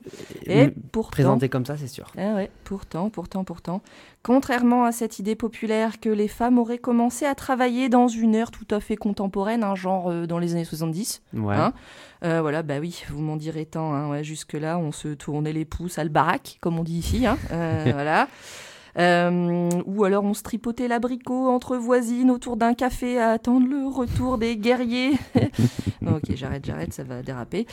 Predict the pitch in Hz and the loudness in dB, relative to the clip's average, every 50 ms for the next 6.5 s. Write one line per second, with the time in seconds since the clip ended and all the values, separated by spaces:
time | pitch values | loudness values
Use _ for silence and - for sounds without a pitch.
0 | - - - - 110 101 95 - - 190 190 190 190 190 190 185 190 185 185 196 | -12 -14 -8 -4 -2 -2 -2 -2 2 4 6 6 6 6 4 4 2 2 2 2
1 | 196 190 170 156 151 151 151 151 143 147 143 139 - - 175 165 147 156 156 - | 2 2 2 0 0 0 0 -2 -4 -6 -10 -14 -12 -8 -6 -6 -4 -4 -6 -8
2 | 160 151 - 156 151 160 160 160 160 156 156 - 165 156 - - 165 147 160 170 | -8 -8 -8 -8 -6 -4 -2 -2 -2 -4 -4 -6 -8 -10 -10 -10 -10 -6 -6 -6
3 | 170 170 170 147 - - - 151 165 202 240 247 233 220 196 208 233 226 - 233 | -6 -6 -8 -10 -8 -6 -4 0 2 4 4 6 6 4 4 4 2 2 2 2
4 | 226 220 185 147 139 - - 160 160 160 156 156 - 160 165 175 170 - 196 190 | 4 4 4 2 0 -4 -4 -4 -4 -2 -2 -4 -4 -6 -6 -6 -6 -4 -4 -2
5 | 196 190 196 196 196 190 165 185 - 208 196 196 - 233 196 - - 240 254 254 | 0 0 0 0 0 -2 -2 -2 -2 -2 -2 -4 -6 -10 -6 -4 -2 -2 -2 -2
6 | - - - 240 262 262 262 277 269 254 | -4 -2 -2 0 0 0 0 0 -2 -2